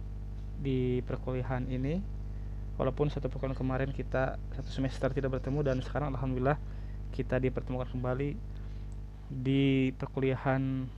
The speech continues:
piaud Institut Al-Farabi. Hari ini ataupun enam bulan ke depan atau satu semester ke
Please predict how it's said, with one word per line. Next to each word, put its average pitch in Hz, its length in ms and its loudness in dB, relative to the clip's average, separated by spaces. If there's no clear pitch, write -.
piaud 139 320 2
Institut 131 320 -6
Al-Farabi. 123 480 -2
Hari 147 240 6
ini 170 240 8
ataupun 139 480 0
enam 131 480 2
bulan 127 320 4
ke 127 80 -2
depan 135 240 -2
atau 139 160 -4
satu - 160 -4
semester 131 240 -2
ke - 80 -8